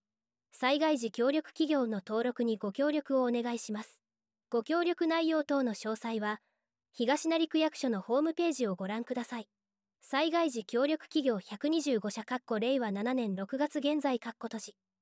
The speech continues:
問い合わせ、市民協働課防災担当、電話番号六千九百七十七の九千四十二。大阪、関西万博特集。海外パビリオン、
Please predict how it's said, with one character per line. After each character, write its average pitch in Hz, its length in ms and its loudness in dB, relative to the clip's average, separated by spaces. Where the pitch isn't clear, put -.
問 262 180 0
い 311 80 2
合 311 60 4
わ 302 100 0
せ、 226 220 -8
市 - 240 0
民 320 180 2
協 311 240 4
働 302 180 4
課 226 160 -4
防 220 220 2
災 294 240 0
担 277 180 -2
当、 262 220 0
電 262 180 2
話 285 120 0
番 285 220 0
号 202 260 -4
六 185 160 -10
千 285 240 0
九 294 200 0
百 269 280 -4
七 226 240 0
十 254 200 0
七 202 260 -4
の 208 120 -4
九 277 240 -2
千 262 280 0
四 233 200 0
十 226 160 -6
二。 185 220 -10
大 254 140 2
阪、 277 380 -2
関 349 220 2
西 247 240 0
万 214 180 -2
博 285 240 -4
特 254 180 -8
集。 220 300 -6
海 285 220 2
外 330 200 2
パ 311 140 -2
ビ 294 140 0
リ 285 100 2
オ 233 100 -2
ン、 208 60 -12